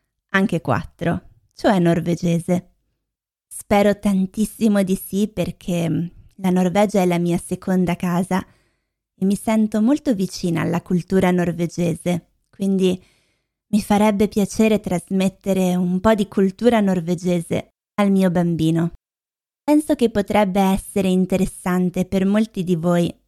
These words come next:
ascoltare come crescerò questo bambino con tutte queste lingue. Bene,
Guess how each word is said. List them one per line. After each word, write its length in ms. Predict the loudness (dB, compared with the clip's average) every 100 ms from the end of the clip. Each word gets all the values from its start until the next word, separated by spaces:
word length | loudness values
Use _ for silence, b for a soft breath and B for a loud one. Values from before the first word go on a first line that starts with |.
| _ _
ascoltare 840 | -6 -4 -4 -4 -2 0 2 2
come 480 | 0 -2 0 0 -2 b b b b _ _
crescerò 680 | _ 0 2 0 0 2 2
questo 340 | 0 -6 -4 -4
bambino 640 | 0 0 0 0 0 -2 b b b _
con 240 | 0 2
tutte 300 | 0 0 -2
queste 360 | -2 -4 -4 -4
lingue. 580 | 0 0 0 -2 -4 -14 _ _ _ _ _ _ _ _ _ _ _
Bene, 540 | 0 2 0 -2 -6